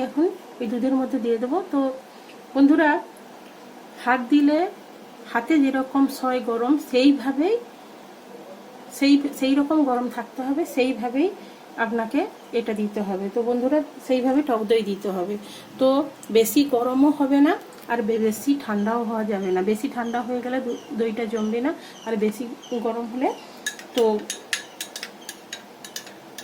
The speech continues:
দইটা হবে না। তো যার জন্য, তো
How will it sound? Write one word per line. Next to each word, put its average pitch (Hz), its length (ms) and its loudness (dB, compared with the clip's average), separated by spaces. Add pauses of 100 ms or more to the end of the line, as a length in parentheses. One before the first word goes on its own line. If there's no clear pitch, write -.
(640)
দইটা 240 240 6 (100)
হবে 226 260 2
না। 247 60 -2 (360)
তো 254 60 -4 (120)
যার 226 160 0 (100)
জন্য, 277 180 6 (1900)
তো 269 60 -4